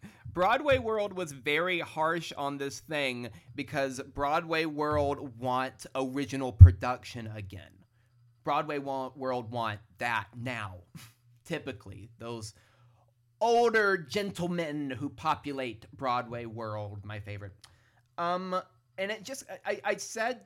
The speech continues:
to the, the director, "What, what is the point in reviving something unless you have a totally new thing to say about it? Even if it's just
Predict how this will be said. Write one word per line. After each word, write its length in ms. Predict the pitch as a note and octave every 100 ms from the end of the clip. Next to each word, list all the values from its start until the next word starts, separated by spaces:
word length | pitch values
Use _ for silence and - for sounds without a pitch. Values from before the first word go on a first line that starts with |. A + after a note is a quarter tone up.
| -
to 100 | G#3+
the, 120 | F3 - _ _
the 120 | E3 D#3
director, 1800 | E3+ D#3+ D3+ E3+ F3+ _ _ _ - - _ _ _ - C3+ B2+ B2 A2+ - _ _
"What, 300 | C3 F#3 A#3 A3
what 460 | F3 F3 D#3 G#3 C4
is 160 | B3+
the 280 | F3 G3 G3 -
point 580 | F3+ G#3 G#3 F3 D#3+ - -
in 200 | E3+ E3+
reviving 840 | F3 D#3 C#3 D#3+ F#3+ F3+ E3+ D3+
something 480 | C3 C#3+ C3 C3+ C#3
unless 380 | D3 D3+ E3 -
you 100 | F#3+
have 300 | D#3 E3 D3+ D#3
a 220 | C3 B2
totally 640 | - F3 G3 G3+ G#3 G#3+ G3+
new 500 | E3 D3 D#3+ E3 F3 - -
thing 400 | D3+ D3 D3 D3+ - -
to 180 | C3+ B2
say 480 | - B2+ A#2+ A#2 A#2
about 400 | G2+ G2 F2 D#2+
it? 100 | - _ _ _ _ _ -
Even 340 | F#3 G#3+ B3+
if 160 | A#3 -
it's 220 | G#3+ -
just 520 | E3 C#3+ F#3 F3 -